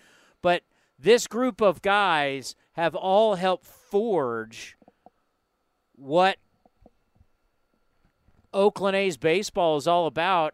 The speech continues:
and they're part, truly part of the greatness that is the Athletics org-, organization, going from Philly, Kansas City to Oakland.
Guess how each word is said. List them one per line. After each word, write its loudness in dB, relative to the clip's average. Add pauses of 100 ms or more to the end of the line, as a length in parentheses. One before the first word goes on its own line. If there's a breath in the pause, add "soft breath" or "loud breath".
and -8
they're 0
part, 0
truly -6
part 0
of -2
the -8
greatness -4
that -2
is -2 (260 soft breath)
the 0
Athletics -2
org-, -4
organization, -4 (280 soft breath)
going -2
from 0 (240 soft breath)
Philly, 0 (180)
Kansas -6
City -4 (460)
to -2
Oakland. 0